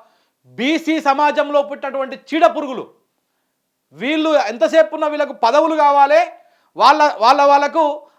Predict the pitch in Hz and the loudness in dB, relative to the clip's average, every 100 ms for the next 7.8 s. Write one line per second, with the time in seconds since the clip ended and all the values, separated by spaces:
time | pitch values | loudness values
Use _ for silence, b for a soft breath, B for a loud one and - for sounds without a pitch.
0 | - 175 294 320 330 320 285 285 285 285 | 2 6 6 4 0 2 2 2 0 2
1 | 269 269 262 311 285 277 269 262 269 339 | 2 2 4 4 4 2 2 2 2 -4
2 | 339 - b - 233 294 247 190 160 185 | -6 -10 b 0 2 2 -2 -8 -6 0
3 | 269 254 - 190 277 339 339 330 294 277 | 2 0 -2 -4 0 2 2 2 2 2
4 | 262 247 247 262 233 220 208 277 240 262 | 0 -2 -2 -2 -2 -6 -4 -6 -6 -10
5 | 208 208 233 220 208 196 190 170 180 175 | -10 -10 -10 -12 -14 -14 -14 -14 -12 -12
6 | 165 135 _ _ _ 170 233 262 262 240 | -12 -14 _ _ _ -14 -10 -10 -10 -14
7 | 233 247 269 262 233 285 285 | -16 -10 -8 -8 -12 -14 -14